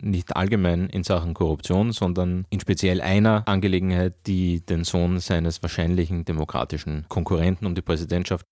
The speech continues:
Joe Biden, betrifft. Und dabei geht's nicht nur um die Aufforderung zu Ermittlungen, sondern es geht auch darum, dass Trump ungefähr zweihundert Millionen U-S-Dollar an Militärhilfen für die Ukraine,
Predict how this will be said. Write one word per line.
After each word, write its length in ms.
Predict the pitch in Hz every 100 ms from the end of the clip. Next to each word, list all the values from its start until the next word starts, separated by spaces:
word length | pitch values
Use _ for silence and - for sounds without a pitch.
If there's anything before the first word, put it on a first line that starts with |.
| -
Joe 140 | 76
Biden, 400 | 80 85 110 113 _
betrifft. 420 | - - 78 - - _ _ _ _ _ _
Und 680 | 110 101 98 95 92 92 87
dabei 300 | 95 87 87
geht's 260 | 80 80 -
nicht 280 | 101 -
nur 220 | 104 104 110
um 120 | 95
die 100 | 95
Aufforderung 680 | 76 82 - 85 80 80 80
zu 80 | 87
Ermittlungen, 540 | 85 - 135 117 107
sondern 420 | 101 92 92 92
es 180 | 92 90
geht 140 | 87
auch 120 | 82 -
darum, 440 | 82 85 87 87
dass 460 | 87 80 - - -
Trump 320 | 90 82 - -
ungefähr 540 | 113 104 92 95 87
zweihundert 720 | - 87 82 85 85 85 80 -
Millionen 580 | 85 82 80 80 80
U-S-Dollar 760 | 82 82 90 - 95 85 87 90
an 220 | - 85 82
Militärhilfen 800 | 80 80 - 90 101 104 107 98
für 100 | 98
die 100 | 101
Ukraine, 580 | 95 113 101 110 117